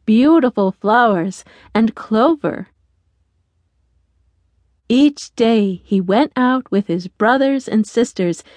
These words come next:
to gather pollen from the flowers. The pollen is how they made their honey to eat during the cold winter months.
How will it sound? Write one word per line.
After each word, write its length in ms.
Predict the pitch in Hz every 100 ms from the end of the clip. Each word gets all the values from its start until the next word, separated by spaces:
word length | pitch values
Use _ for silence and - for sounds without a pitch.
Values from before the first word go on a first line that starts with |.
| _ -
to 120 | 220
gather 420 | 226 269 349 294
pollen 640 | - 269 330 370 190 190
from 280 | 180 208 202
the 100 | 208
flowers. 840 | - 233 247 294 214 196 202 - _ _ _ _ _ _ _ _ _ _ _
The 100 | 226
pollen 540 | 208 240 240 269 175 185
is 180 | 202 196
how 260 | 233 220
they 160 | 233 226
made 520 | 214 214 226 269 269
their 200 | 220 220
honey 440 | 233 226 233 214 190
to 240 | - -
eat 340 | 226 240 - -
during 320 | 202 185 180
the 140 | 190 170
cold 580 | - 233 226 180 170
winter 400 | 202 214 208 170
months. 640 | 180 190 202 233 - -